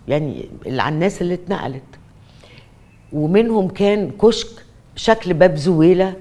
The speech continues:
محطوط جنب باب زويلة، فالمكان وقع فشال الكشك بالمنظر بكله وطلعه مع الدويقة. نفس الطفل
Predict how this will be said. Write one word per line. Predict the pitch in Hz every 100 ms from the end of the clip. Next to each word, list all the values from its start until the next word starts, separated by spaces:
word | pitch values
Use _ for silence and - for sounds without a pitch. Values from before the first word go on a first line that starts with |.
| -
محطوط | - 147 - 196
جنب | 170 185 151
باب | 147 151
زويلة، | 131 139 127 123 113
فالمكان | 127 - - - - - 147 139 156 190 190 160
وقع | 170 180 175 - - _
فشال | 151 139 - - - 208 196
الكشك | - 214 240 - - - _ _ _ _
بالمنظر | 135 147 135 135 185 214 165 180 175
بكله | 123 131 - 233 240 240 - -
وطلعه | 170 165 190 196 160 139
مع | 131 139
الدويقة. | 120 117 110 - - - - _ - - - - - -
نفس | 247 285 -
الطفل | 175 - 196 180 -